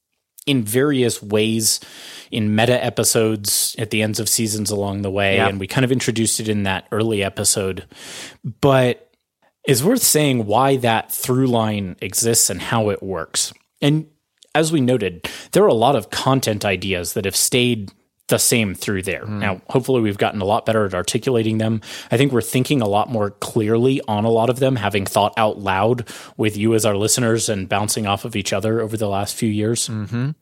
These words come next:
Speaker 1: But everything in our remit, technology, religion, ethics, and art, are things we keep coming back to, and we keep coming back to them with a particular frame,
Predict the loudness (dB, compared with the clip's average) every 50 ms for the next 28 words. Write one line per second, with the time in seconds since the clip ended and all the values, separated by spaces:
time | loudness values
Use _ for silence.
0 | _ _ _ -14 -12 -10 -10 -12 -6 0 2 4 4 4 4 0 0 0 0 2
1 | 2 4 2 2 0 -4 _ _ 2 4 6 6 4 4 4 2 2 2 2 2
2 | 0 -2 -2 -4 -6 -6 -6 -6 0 0 2 4 4 2 2 2 0 0 0 0
3 | 0 0 0 -2 -2 0 -2 -2 -2 -2 -4 -4 -4 -4 -6 -6 -4 -2 -2 -2
4 | -2 -6 -10 _ -20 _ _ -20 -20 -20 -20 -20 -20 -14 _ 0 2 2 4 2
5 | 2 2 2 0 0 0 -2 -4 -4 -2 0 0 0 0 0 0 0 0 0 0
6 | 0 -2 -2 -2 -2 0 2 2 0 0 0 -2 -4 -4 -2 0 0 2 2 0
7 | 0 2 0 0 0 -2 -4 -2 0 0 0 2 2 2 2 2 2 2 0 0
8 | 0 -2 2 2 0 0 0 -2 0 2 2 2 2 2 -2 -6